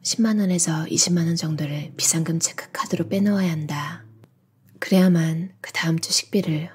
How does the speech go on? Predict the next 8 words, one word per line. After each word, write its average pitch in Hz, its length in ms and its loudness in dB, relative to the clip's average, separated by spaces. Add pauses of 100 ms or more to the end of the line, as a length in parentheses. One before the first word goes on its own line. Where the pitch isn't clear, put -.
(100)
헐지 208 200 0
않을 165 200 0
수 - 140 0
있다. 160 500 -8 (880)
시작하기에 226 600 2
앞서 170 500 0 (200)
냉장고부터 175 600 4
정리하자. 165 880 -2